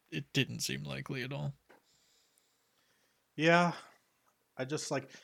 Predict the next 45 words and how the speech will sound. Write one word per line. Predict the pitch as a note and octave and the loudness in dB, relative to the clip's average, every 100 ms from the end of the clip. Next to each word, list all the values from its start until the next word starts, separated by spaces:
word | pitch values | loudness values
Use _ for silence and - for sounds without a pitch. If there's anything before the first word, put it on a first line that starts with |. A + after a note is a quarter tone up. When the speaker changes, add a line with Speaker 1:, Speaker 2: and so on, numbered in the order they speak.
| - - | -8 2
Speaker 2:
now | G3+ | 4
that | A#3+ | 4
you've | F3 | 2
seen | - F#3+ C#3+ | 2 2 2
that, | C#3 F#3 - | 0 -2 -2
<laughs> | |
like, | E3+ - | 0 2
I | E3+ | 2
don't | F#3+ | 2
even | F3 D3+ | 2 0
know | C#3 D3 | 0 -2
if | - | -4
you | C#3 | -4
should | A#2+ - - D3+ - | -2 -2 -2 -4 -6
watch | D3 - - | -4 -2 0
the | D3+ | 0
Mandal-, | B2+ B2 B2 | 0 -4 -6
like, | B2 C3 | -4 -2
is | A#2+ | -4
it | B2 | -4
even | B2+ B2 A2 | -6 -8 -10
worth | A2 A2+ | -10 -10
the | B2 | -12
time? | - A2+ B2 A#2+ - - _ _ _ _ _ _ _ _ _ | -10 -8 -8 -10 -14 -20 _ _ _ _ _ _ _ _ _
Speaker 1:
Yeah, | - D3 D#3 D#3 D#3+ D3+ C#3+ D3 | 0 6 10 10 10 8 4 2
like | C#3+ C#3+ - - - | 4 2 -2 -20 -4
Speaker 2:
Like, | D#3 D#3 | -2 0
there's | E3+ D#3 | -2 0
good | G#3+ F#3 | -2 -2
stuff. | - E3+ D#3+ - - _ _ _ | -4 -4 -4 -12 -20 _ _ _
Like, | C3 A2 - - | -10 -10 -8 -8
I, | C3 G#2 - | -8 -10 -10
I | |
don't | - A#2+ | -8 -8
even | G#2 | -8
wanna | G2 | -12
talk | - A#2+ A2 | -10 -10 -8
about | G#2 | -12
it | |
in | G#2+ | -12
case | A#2 A2+ | -16 -14
you | A2 | -14
wanna | G#2+ B2 | -12 -10
watch | G2+ G2+ - | -8 -8 -10
it. | G#2+ | -16